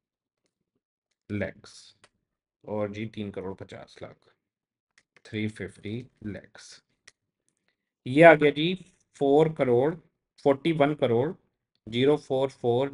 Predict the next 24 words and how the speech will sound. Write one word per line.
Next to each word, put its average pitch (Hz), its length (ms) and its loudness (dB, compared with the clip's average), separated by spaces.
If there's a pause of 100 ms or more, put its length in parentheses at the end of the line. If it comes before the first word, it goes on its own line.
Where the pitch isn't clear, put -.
ज़ीरो 120 280 -6
ज़ीरो 113 340 -6
ज़ीरो 104 320 -10
ज़ीरो, 80 360 -16 (560)
ठीक - 260 -8
है, - 100 -18 (520)
ये 151 220 2
इनका 185 220 4
इन्वेस्टमेंट 165 520 0
हो 165 80 0
गया। 185 140 0
क्वेश्चन - 760 -2
ने 196 120 0
कहा 160 160 2
था 185 140 -6
कि 196 100 -4
गवर्नमेंट 156 600 2
हमें 160 180 0
सब्सिडी 151 480 -4
दे 139 140 2
देगी 139 340 -4
इनिशियल 143 420 -2
इन्वेस्टमेंट 127 520 -4
पर 165 180 0